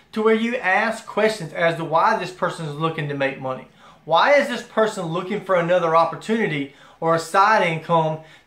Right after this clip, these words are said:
to complement what they're doing at work? There's a reason behind it.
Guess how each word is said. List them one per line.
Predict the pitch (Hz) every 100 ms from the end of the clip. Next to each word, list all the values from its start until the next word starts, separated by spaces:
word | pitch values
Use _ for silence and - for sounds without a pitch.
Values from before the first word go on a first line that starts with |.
| _ _ _
to | 190 175 165 - -
complement | 190 220 214 180 175 165
what | 175 175
they're | 165
doing | 175 175
at | 139 113
work? | 156 120 - - _ - _
There's | 180 175
a | 175
reason | 156 233 185 156
behind | 143 - 214 180 -
it. | -